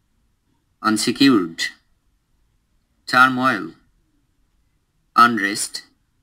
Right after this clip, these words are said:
great danger. Cultivable, arable. Erosion,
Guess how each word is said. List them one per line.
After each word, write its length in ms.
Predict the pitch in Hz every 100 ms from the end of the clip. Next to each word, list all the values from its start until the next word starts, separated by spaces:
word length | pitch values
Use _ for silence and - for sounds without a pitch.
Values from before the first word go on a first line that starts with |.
| -
great 320 | 117 127 117
danger. 500 | 117 117 110 92 87 _ _ _ _ _ _ _ _ _ _ _ _ _ _ _
Cultivable, 760 | 127 120 120 127 135 101 82 87 _ _ _ _ _ _ _ _ _ _ _
arable. 560 | 117 113 113 98 95 85 - _ _ _ _ _ _ _ _ _ _ _ _ _ _ _ _ _ 127
Erosion, 580 | 127 151 110 92 87